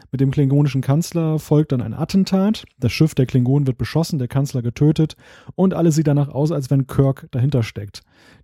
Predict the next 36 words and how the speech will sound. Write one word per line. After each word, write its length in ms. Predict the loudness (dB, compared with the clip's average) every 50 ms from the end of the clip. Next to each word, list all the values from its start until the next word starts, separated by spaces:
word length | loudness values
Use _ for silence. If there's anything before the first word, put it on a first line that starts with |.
| _ 2
Dieser 240 | 4 4 4 2
ergibt 320 | 0 0 -2 -2 -4 -2 0
sich 160 | 0 0 2
dann 160 | 2 0 0
zusammen 360 | 0 0 0 0 2 0 0
mit 140 | 0 -2 -4
McCoy, 500 | -4 -4 -2 -2 0 0 -2 -2 -2 -2
wird 140 | -4 -4 -2
verurteilt 720 | -4 -4 0 2 2 2 4 2 2 2 2 2 0 -2 -4
und 120 | -6 -6
auf 120 | -6 -6 -6
einen 360 | -4 -2 -2 -2 -2 -2 -2
Gefängnisasteroiden, 1300 | -4 0 2 4 4 4 4 2 0 -6 -10 -10 -10 -10 -12 -12 -12 -10 -6 -4 -2 -2 0 -2 -2 -4 -8 _ -4
Rura 320 | -2 0 0 2 0 -2
Pente, 520 | -2 0 0 2 0 2 2 0 0 0 -4 -6
gebracht. 640 | -4 -4 -4 -2 -2 -2 -4 -4 -6 -12 -16 -18 _ _ _ -20 -20 -20 -20 -20 -20 -20 _ -20 _
Und 160 | -2 0 0
am 100 | 0 0
Ende 180 | 2 2 2 2
kann 160 | 2 2 2
die 80 | 2 2
ganze 260 | 2 0 0 0 0
Situation 640 | 0 0 2 2 0 0 0 0 0 0 0 0
dann 120 | 0 -2 -2
aber 140 | -4 -2 -2
doch 160 | -2 -2 -2
aufgelöst 680 | -2 0 0 0 2 4 4 6 6 4 4 2 -2 -2
werden. 240 | 0 0 0 0 -2
Eine 180 | -4 -4 -4
große 360 | -4 -2 -2 -2 -2 -2 -4
Konspiration 1000 | -6 -4 -2 -2 -2 -2 -4 -6 -6 -4 -4 -6 -6 -6 -6 -4 -2 -2 -2 -4
zwischen 300 | -4 -4 -4 -2 -2 -4
Föderation, 760 | -2 0 0 0 0 0 -4 -6 -6 -4 -2 -2 0 0 -2
Klingonen 640 | -2 0 0 0 2 2 2 2 4 4 4 2 0
und 320 | 0 -4 -6 -6 -8 -2
Romulanern 760 | 0 0 2 4 2 2 2 0 0 -2 -2 0 0 -2 -2